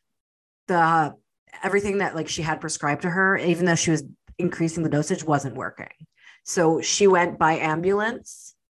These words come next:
from one hospital to the other. And I looked at her and she looks at me and she goes, "I really hope I get out and I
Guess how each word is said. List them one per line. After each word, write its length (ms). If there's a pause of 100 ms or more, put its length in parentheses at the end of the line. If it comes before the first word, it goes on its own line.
(420)
from 180
one 140
hospital 380
to 100
the 140
other. 200
And 120
I 100
looked 280
at 80
her 160
and 120
she 160
looks 300
at 80
me 120
and 100
she 140
goes, 320
"I 60
really 440
hope 220
I 80
get 160
out 260
and 120
I 300